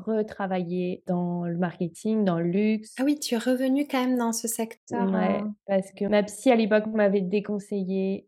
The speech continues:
Speaker 1: même si elle me l'avait pas dit directement, mais je sentais, en fait, que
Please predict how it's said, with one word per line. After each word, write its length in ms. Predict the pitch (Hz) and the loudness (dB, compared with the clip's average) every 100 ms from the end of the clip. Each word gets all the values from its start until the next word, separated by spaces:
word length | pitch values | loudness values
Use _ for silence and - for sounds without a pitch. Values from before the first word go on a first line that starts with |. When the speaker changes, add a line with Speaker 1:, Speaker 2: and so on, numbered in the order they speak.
| - | -2
Speaker 1:
même 180 | 196 202 | -2 -2
si 180 | - | -4
elle 120 | 262 233 | -4 -2
me 60 | |
l'avait 260 | 185 170 170 | -2 -2 -4
pas 160 | 175 | -6
dit 120 | 170 175 | -6 -6
directement, 720 | 175 180 180 185 185 196 196 | -4 -4 -2 0 4 4 4
mais 260 | 190 196 - _ | 2 0 -8 _
je 180 | 185 196 | -4 -2
sentais, 1000 | 190 214 208 202 - 240 240 247 240 - - - - | 0 0 0 -2 2 6 8 6 4 2 -12 -20 -4
en 80 | 202 | 2
fait, 220 | 233 | 2
que 80 | 247 | 2